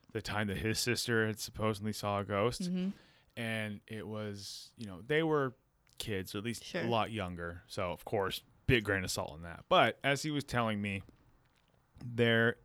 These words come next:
Speaker 1: it was him and his little sister.
Speaker 2: Yeah.
Speaker 1: And they were, um, like, in their family friend's house, like, staying over for a couple days. I mean,
Speaker 2: Mm-hmm.
Speaker 1: just going out of town, like, staying at
Speaker 2: Yeah.
Speaker 1: family friends, their parents.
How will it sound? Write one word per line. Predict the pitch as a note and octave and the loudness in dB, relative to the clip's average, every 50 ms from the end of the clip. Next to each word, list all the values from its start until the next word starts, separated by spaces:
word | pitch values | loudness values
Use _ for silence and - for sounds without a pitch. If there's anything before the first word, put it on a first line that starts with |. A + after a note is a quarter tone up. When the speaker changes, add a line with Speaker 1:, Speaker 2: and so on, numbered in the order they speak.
| _ _ _ _ _ - | _ _ _ _ _ -2
Speaker 1:
it | B2+ | 0
was | A#2+ A2 G2 | 0 2 2
him | A2 D#3 F3+ F#3 F#3 F#3 F3 - - | 4 4 4 4 2 2 -2 0 2
and | C#3 C3 C3 B2+ B2+ B2+ A#2+ | 4 4 6 6 4 2 -2
his | - - A#2+ B2 A#2 - - - - | -4 -2 -2 0 0 0 -4 -6 -4
little | A2+ A#2+ A#2+ A#2 | -4 -2 -2 -2
sister. | - - G#2 F#2 - - F2 F2 - - - - - - - | -2 -2 -2 -4 -2 -4 -6 -6 -8 -10 -20 -20 -20 -20 -10
Speaker 2:
Yeah. | - - - - - G#3+ - - - _ - | -8 -6 -6 -6 -8 -12 -16 -20 -20 _ -2
Speaker 1:
And | A#2 A2+ A2 G#2+ G#2 G#2 G2+ | 0 0 2 0 0 -2 2
they | G#2+ A#2+ A#2+ B2 | 4 6 6 6
were, | A#2 A#2+ A#2 A2+ A2+ A2 A2 A2 G#2+ - | 6 6 6 8 8 8 6 4 2 0
um, | F#2+ F#2 F2 E2+ E2+ D#2+ D#2 D2+ D#2+ _ _ _ _ _ _ _ _ _ _ | -4 -6 -6 -6 -6 -8 -8 -10 -12 _ _ _ _ _ _ _ _ _ _
like, | F#2 F2+ F2+ - _ _ _ | -10 -10 -10 -10 _ _ _
in | C#3+ C#3+ C#3+ D3+ D3 D3+ D3 D3 C#3 C3 _ _ _ _ _ | -2 0 0 2 0 0 0 -2 -2 -4 _ _ _ _ _
their | - G#2+ F#2+ | -6 -6 -6
family | - - - - A#2+ C3 C#3+ C#3+ C3+ B2 | -6 -6 -2 0 2 2 4 2 2 0
friend's | G#2 - - G#2+ G2+ F#2 F#2 F2+ F2 - | -2 -2 -4 -2 -2 -2 -2 -6 -6 -6
house, | - - F#2 E2 C#2 D2 - - - | -6 -4 -4 -6 -6 -8 -8 -8 -8
like, | F2 - - | -6 -4 -2
staying | - - B2+ A#2 A2+ A2 G#2+ G#2+ G#2 | 0 0 2 2 2 2 2 2 2
over | G2 G2+ G2 F#2+ | 0 0 0 -2
for | - - G2 | -4 -2 -2
a | F#2+ - | -2 0
couple | - A2 - G#2 | -2 -4 -4 -2
days. | G2+ G#2 G#2 G#2 A2 A#2 A#2+ - - - - _ _ G#3+ | 0 2 2 4 4 2 2 0 -6 -10 -12 _ _ 2
I | A3 | 4
mean, | B3 A#3+ A3+ | 6 6 6
Speaker 2:
Mm-hmm. | A#3 G#3 | 4 2
Speaker 1:
just | G#3 E3 - _ - - | -2 -4 -6 _ -4 2
going | - B2+ B2+ B2+ B2 | 4 6 6 6 6
out | A2+ | 4
of | G#2 - | 4 2
town, | - A2 G#2 G2+ F#2 | 2 2 2 2 2
like, | F2 - | -2 -4
staying | - G#2+ G2 | -4 -4 0
at | F#2 F#3+ | 2 2
Speaker 2:
Yeah. | F3+ E3 A#2+ | 2 4 2
Speaker 1:
family | - - C#2+ | -2 -2 -6
friends, | - - - - - - - - - - | -8 -10 -14 -14 -12 -14 -14 -12 -10 -8
their | G2+ F2+ | -8 -8
parents. | F2 - F#2+ F#2+ E2 - - | -6 -6 -6 -6 -6 -8 -16